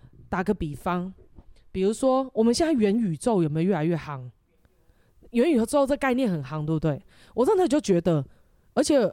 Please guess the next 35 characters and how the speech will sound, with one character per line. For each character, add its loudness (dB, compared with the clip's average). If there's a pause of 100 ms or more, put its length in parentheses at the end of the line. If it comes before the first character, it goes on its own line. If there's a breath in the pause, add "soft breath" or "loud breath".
(140)
呃， 0
我 2
真 0
的 2
就 2
觉 2
得 0
哦， 2
我 0
们 -2
的 2
内 0
在 0
灵 0
性 -2
很 -2
像， -2 (320 soft breath)
就 0
是 -2
来 -2
到 -2
地 -2
球 -4
这 -6
个 -2
元 -4
宇 -4
宙。 -8 (600)
我 2
是 0
讲 2
真 2
的， 0 (200 soft breath)
因 2
为 0